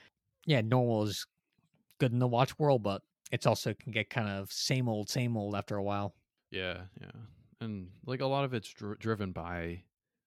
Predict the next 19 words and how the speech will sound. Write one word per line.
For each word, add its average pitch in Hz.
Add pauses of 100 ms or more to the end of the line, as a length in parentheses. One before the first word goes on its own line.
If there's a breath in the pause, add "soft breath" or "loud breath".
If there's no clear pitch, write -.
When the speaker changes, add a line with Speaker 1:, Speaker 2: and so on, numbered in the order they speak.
(120)
Speaker 2:
like, 90
social 95
media. 87 (400)
Um, 85
just, -
like, 87
you 90
know, 87
everybody 98
wants 90
the 92
same 82
stuff, 87
and, - (600 soft breath)
uh, 87
it's 156
kind 202
of 156
like, 127